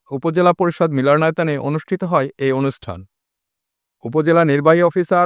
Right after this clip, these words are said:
অনিন্দ মণ্ডলের সভাপতিত্বে অনুষ্ঠিত আলোচনা সভায় বক্তব্য রাখেন উপজেলা স্বাস্থ্য ও পরিবার পরিকল্পনা কর্মকর্তা ডাক্তার সুমন কুমার পোদ্দার। সরকারি এমেরেজা ডিগ্রি কলেজের অধ্যক্ষ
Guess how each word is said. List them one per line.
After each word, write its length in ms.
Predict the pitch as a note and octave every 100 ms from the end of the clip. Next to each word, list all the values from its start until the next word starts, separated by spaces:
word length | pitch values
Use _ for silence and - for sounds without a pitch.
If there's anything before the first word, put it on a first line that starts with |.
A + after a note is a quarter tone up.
| -
অনিন্দ 340 | C#3 D3 D#3+
মণ্ডলের 480 | E3 D#3+ E3 E3 E3
সভাপতিত্বে 800 | D3+ C3+ C#3 D3+ F3 F#3 - B2+ C#3+ _ _ _
অনুষ্ঠিত 480 | - C#3 E3+ - F3
আলোচনা 440 | E3 C3+ D3 E3+ E3+
সভায় 320 | - E3 B2+
বক্তব্য 360 | B2+ C3+ - C#3+
রাখেন 360 | D#3+ E3 - C#3 - _ _ -
উপজেলা 400 | B2+ E3 E3 E3+
স্বাস্থ্য 360 | E3 C#3+ C#3+ -
ও 80 | F#3+
পরিবার 340 | F3 D#3+ D3 C#3
পরিকল্পনা 540 | D3 C#3+ D3+ C#3+ D3 C3+
কর্মকর্তা 580 | D3+ D3 D3 E3 - G3 - _ _ _
ডাক্তার 320 | C3+ D3+ D3
সুমন 300 | C#3+ D3 C#3+ D#3+
কুমার 240 | C#3+ -
পোদ্দার। 400 | - B2+ G#2+ F#2+ F#2 _ - _ _ -
সরকারি 500 | - C3 C#3+ E3+ G3
এমেরেজা 440 | C3+ C#3+ D3+ D#3 F3
ডিগ্রি 260 | C#3+ C#3
কলেজের 380 | D#3 E3+ E3+ E3
অধ্যক্ষ 420 | C#3 C#3 E3+ -